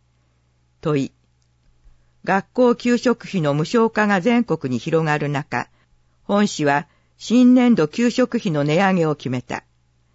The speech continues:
給食費の完全無償化を求めるが。答え。六年度実施の値上げ分の助成には四億円。完全無償化には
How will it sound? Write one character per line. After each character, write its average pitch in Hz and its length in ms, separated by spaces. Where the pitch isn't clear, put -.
給 247 220
食 247 280
費 175 140
の 147 140
完 233 300
全 233 200
無 214 80
償 220 240
化 170 220
を 165 40
求 151 280
め 135 100
る 131 100
が。 107 180
答 156 340
え。 - 140
六 196 300
年 247 240
度 170 120
実 143 180
施 - 200
の 196 140
値 180 140
上 220 160
げ 226 120
分 214 240
の 196 100
助 170 200
成 185 260
に 185 140
は 127 160
四 165 320
億 147 240
円。 123 180
完 233 280
全 226 240
無 208 100
償 226 260
化 214 180
に 170 120
は 139 200